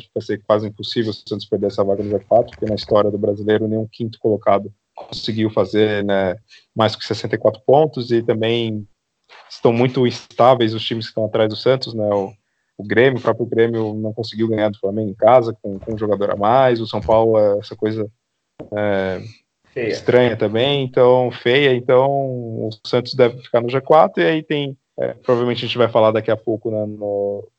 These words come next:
Speaker 1: ainda nesse programa, sobre as confuso-, con-, as conf-, confusões, né, da, da diretoria do Santos, a gente já vai sair, então acredito que vai ser aquele jogo de, de final de campeonato mesmo, o Santos meio que lerdo ali,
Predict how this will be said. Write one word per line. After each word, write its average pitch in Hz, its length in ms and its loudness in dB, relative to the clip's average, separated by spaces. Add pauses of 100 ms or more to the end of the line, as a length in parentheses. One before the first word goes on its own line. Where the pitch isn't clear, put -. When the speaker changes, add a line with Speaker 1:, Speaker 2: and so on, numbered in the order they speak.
Speaker 1:
ainda 104 380 -2
nesse 101 260 -6
programa, 107 600 2 (340)
sobre 110 240 2
as 107 80 2
confuso-, - 560 -4 (100)
con-, 117 320 -2
as 104 220 0
conf-, - 380 -6 (160)
confusões, 117 560 -2
né, 110 120 0
da, 104 200 2
da 107 100 0
diretoria 107 460 0
do 104 60 -10
Santos, 143 440 0
a 113 60 -4
gente 107 180 -8
já 113 60 2
vai 98 140 0
sair, 123 500 0 (440)
então 135 720 6
acredito 127 300 -2
que 135 60 -4
vai 123 100 4
ser - 220 -4
aquele 123 260 0
jogo 120 300 2
de, 117 160 -2
de 110 180 -4
final 113 280 2
de 113 100 -6
campeonato 110 480 -2
mesmo, 123 1040 2
o 110 40 -8
Santos 117 280 -4
meio 110 240 2
que 110 100 -8
lerdo 113 360 4
ali, 123 300 0